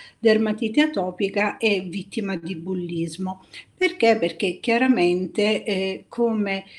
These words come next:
eh, noi ben sappiamo, ehm, eh, la, la pelle, quindi questa pelle è diversa,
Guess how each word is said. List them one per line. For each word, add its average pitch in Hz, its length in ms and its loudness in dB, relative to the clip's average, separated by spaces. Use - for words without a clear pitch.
eh, 202 220 0
noi 226 240 2
ben 190 500 -2
sappiamo, 202 960 0
ehm, 208 960 2
eh, 196 880 -8
la, 233 380 -4
la 233 160 -2
pelle, 185 580 0
quindi 214 320 -2
questa 214 300 -6
pelle 220 420 0
è 185 60 -4
diversa, 240 840 0